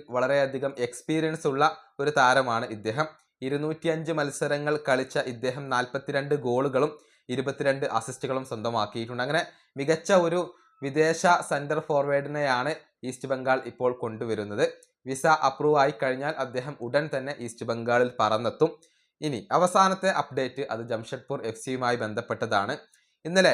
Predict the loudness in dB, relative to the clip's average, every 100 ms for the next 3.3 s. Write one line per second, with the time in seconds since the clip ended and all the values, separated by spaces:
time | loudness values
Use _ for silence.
0 | 4 2 2 0 2 0 0 -4 -6 0
1 | 0 2 0 2 2 0 -4 -4 -4 -4
2 | -4 -4 -6 -6 -2 0 0 0 -2 -2
3 | -6 -4 -4